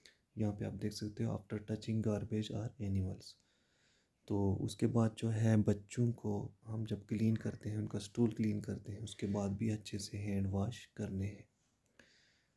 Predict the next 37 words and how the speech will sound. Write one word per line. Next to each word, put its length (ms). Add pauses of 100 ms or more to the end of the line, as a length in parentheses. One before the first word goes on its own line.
(280)
तो 360
प्रॉपर 300
हैंड 280
वॉश 260
करने 300
हैं। 220
हैंड 200
वॉश 300
ऐसे 220
नहीं 200
कि 120
एक 240
बार 180
आप 260
पानी 220
डाल 240
के 260 (500)
उनको 260
वॉश 280
कर 140
दिया, 340 (480)
उसके 280
भी 280 (160)
सिक्स 360
स्टेप्स 380
होते 220
हैं 180
हैंड 160
वॉश 240
करने 300
के। 160 (920)
तो 440
खाना 260
पकाने 420
से 160
जो 160
पहले 520